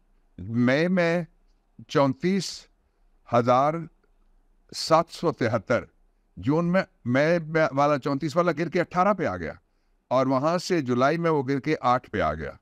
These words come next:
और जो तीसरे नंबर वाला है वो चौंतीस हज़ार छः सौ सत्तर उसके थे और जून में, ये मई में थे और जून में वो तेरह पे गिर गया और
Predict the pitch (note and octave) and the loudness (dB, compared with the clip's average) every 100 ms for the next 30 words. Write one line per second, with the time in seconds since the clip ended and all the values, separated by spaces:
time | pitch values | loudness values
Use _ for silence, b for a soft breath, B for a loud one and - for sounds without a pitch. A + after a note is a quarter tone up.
0 | _ _ _ _ _ A2+ B2 B2 B2 A2 | _ _ _ _ _ 2 2 2 -2 -4
1 | B2+ B2 D3+ F#3 E3+ D#3+ D#3 D3+ C#3+ C3+ | -2 -2 -2 -2 -2 0 0 0 2 0
2 | B2+ C3 C3+ - A#2+ C3 A2+ B2+ B2 D3 | 0 -4 -6 -6 -4 -2 0 -2 0 -4
3 | C#3 A#2+ G#2+ A2 A2 - A2+ G#2+ B2 A2+ | -4 0 4 4 2 -2 -2 0 -2 -6
4 | - - _ - B2 - F3 D#3 - - | -8 -20 _ -4 -4 0 0 0 -6 -6
5 | D#3 D3+ D3 - _ _ _ - A2 A2+ | -2 0 -2 -4 _ _ _ -2 2 2
6 | A2 - G#2 G2+ G2+ C3 D3 D#3 D3+ D3+ | 0 -8 -14 -10 -2 0 2 2 0 -2
7 | - A#2+ A2 A2+ C#3 E3+ D#3 E3+ D3 C3+ | -2 -2 0 0 0 -2 -2 0 0 0
8 | A2 C#3 D3 C3+ B2+ - C#3+ D3+ D#3+ C#3+ | 0 0 2 0 -2 -4 0 0 0 -4
9 | C3+ C3 C3 A#2+ | -4 0 0 0